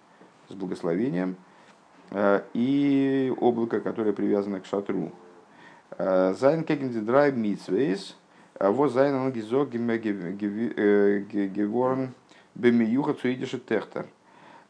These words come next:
Э, там опечатка, не геверн, а геворн. Э, с-, значит, они соответствуют трём заповедям, которые специфически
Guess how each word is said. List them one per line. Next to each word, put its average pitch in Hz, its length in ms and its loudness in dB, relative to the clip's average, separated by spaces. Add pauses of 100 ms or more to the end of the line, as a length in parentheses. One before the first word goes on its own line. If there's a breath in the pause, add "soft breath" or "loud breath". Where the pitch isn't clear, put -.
(200)
Э, 92 640 -2 (160)
там 85 160 -12
опечатка, - 460 -12
не 90 100 -10
геверн, 95 400 -6
а - 60 -10
геворн. 92 420 -8 (1000 soft breath)
Э, 50 680 -8
с-, - 420 -20 (380)
значит, 104 380 -6
они 123 300 4
соответствуют 117 640 -2
трём 113 280 0
заповедям, 107 640 -2 (180)
которые 117 480 0 (100)
специфически 147 840 -6